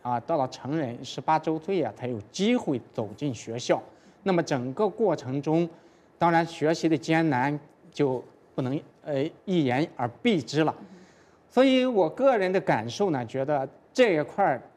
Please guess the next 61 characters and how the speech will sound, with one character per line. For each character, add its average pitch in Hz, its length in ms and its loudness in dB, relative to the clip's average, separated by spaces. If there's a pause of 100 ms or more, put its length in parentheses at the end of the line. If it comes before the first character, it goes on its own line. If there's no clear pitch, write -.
(680)
没 156 240 4
有 147 140 4
一 135 80 0
个 135 140 -4
深 170 520 0
入 156 160 0
的 117 120 -6
改 123 180 -8 (160)
变。 123 160 -10 (480)
这 247 100 6
种 220 180 2
教 247 440 4
育 165 100 6 (140)
本 127 260 2
身 220 240 0 (140)
也 127 160 -2
是 165 120 -6
非 220 280 0
常 143 220 -4
非 151 120 -6
常 143 180 -6
落 131 200 -2
后 113 300 -6
的， - 100 -16 (320)
它 254 160 6
跟 233 260 4
欧 254 240 6
洲 262 140 2
的 202 80 4
这 143 120 -2
种 135 120 -2
一 233 240 4
体 - 160 -6
化 160 240 4
教 208 280 4
育， 123 120 -4 (260)
或 254 200 6
者 165 120 0
说 190 240 2 (240)
台 165 280 2
湾 214 240 4
这 185 100 -4
种 156 200 -4
西 180 280 -4
方 190 160 -2
的 165 80 2
这 151 100 -2
种 139 160 -2 (240)
叫 160 120 4
回 - 320 2
归 240 160 0
主 127 240 -4
流 147 120 2
式 208 160 -2
的 196 80 4
教 202 300 4
育， 113 100 -8 (300)
让 208 180 4
大 220 160 4
家 202 100 2
去 196 140 0